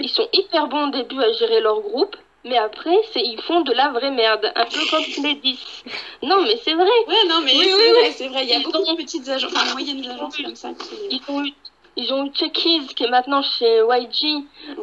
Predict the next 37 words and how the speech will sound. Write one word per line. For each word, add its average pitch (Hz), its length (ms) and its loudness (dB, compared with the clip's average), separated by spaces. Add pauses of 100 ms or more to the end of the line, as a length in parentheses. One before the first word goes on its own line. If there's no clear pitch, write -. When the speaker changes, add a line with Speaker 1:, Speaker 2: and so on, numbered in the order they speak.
(100)
Speaker 1:
Euh, 202 100 4
ils 202 340 -2
étaient 226 220 -6
hyper 240 360 -2
populaires 262 540 0
à 233 120 6
leur 220 220 4
époque 269 340 0 (120)
de 220 60 2
la 208 140 4
première 226 380 2
génération. 233 640 2 (460)
Ils 240 160 -4
ont 240 100 2
eu, 254 220 -4
euh, 233 200 4 (320)
double 247 460 -4
S 254 160 -2 (120)
cinq 226 120 0
cent 240 280 2
un, 269 240 2
là, 214 280 2 (220)
avec, 226 380 2
euh, 226 220 4
les 233 140 0
deux 247 180 -6
Kim, 247 480 -4
donc, 226 280 -2
euh, 233 120 2
j'arrive 226 280 2
même 233 140 0
plus 247 100 -4
à 233 60 2
prononcer 233 420 0
leur 233 180 2
prénom. 277 300 -4
Speaker 2:
<laughs> 277 100 -6